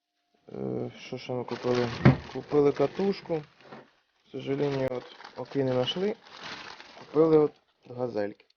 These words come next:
Вона чуть більше, но смисл той самий. Купили також провода, купили насвічники, нові і нові свічі. Перед цим, естественно,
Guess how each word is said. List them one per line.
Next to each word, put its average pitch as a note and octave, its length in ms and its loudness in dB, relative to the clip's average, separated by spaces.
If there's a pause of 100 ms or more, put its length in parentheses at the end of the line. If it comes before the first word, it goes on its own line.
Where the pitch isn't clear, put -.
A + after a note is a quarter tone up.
(360)
Вона E3+ 160 -6
чуть C#3 260 -12
більше, D3 360 -8
но A2 300 -8 (220)
смисл A#2 300 -10
той A2 160 -8
самий. G#2+ 360 -14 (440)
Купили C#3+ 380 -4
також B2+ 360 -4
провода, F#3 540 2 (760)
купили D#3 640 -4
насвічники, C3 760 -4
нові D#3 320 4
і C3 40 0
нові C#3 260 -4
свічі. A2+ 580 -12 (880)
Перед D#3+ 240 -10
цим, F#3+ 280 -10
естественно, C#3+ 800 -14